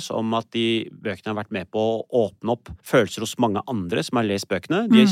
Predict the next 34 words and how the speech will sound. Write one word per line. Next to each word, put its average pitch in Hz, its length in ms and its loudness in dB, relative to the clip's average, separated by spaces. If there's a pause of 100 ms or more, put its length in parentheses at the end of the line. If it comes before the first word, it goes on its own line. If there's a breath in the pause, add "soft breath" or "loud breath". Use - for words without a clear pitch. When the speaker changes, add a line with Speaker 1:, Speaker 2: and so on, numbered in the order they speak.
Speaker 1:
kjenner 110 320 0
seg 113 240 0
igjen, 151 280 0 (280 soft breath)
selv 131 240 4
om 135 80 4
de 135 80 2
har 143 80 4
helt 139 640 0
andre 123 240 2
opplevelser, 117 560 2 (160)
helt 131 240 4
Speaker 2:
Ja. 135 60 4
Speaker 1:
andre 113 180 2
oppvekst, 143 400 -2
helt 127 240 0 (160)
andre 107 300 -2
erfaringer, 107 460 0 (120)
Speaker 2:
Ja. 214 160 0 (160 loud breath)
Speaker 1:
så 147 160 -2
kjenner 107 400 0
de 92 100 -2
seg 117 220 0
allikevel 107 480 -2
igjen, 120 240 0
fordi 113 400 0
at - 220 -8 (100)
følelsene 113 480 4
på 139 80 0
innsiden 95 300 -4
er 110 60 0
like. 104 340 -2 (100)
Speaker 2:
Absolutt. - 460 0 (400)
Når 208 240 2
vi 220 680 2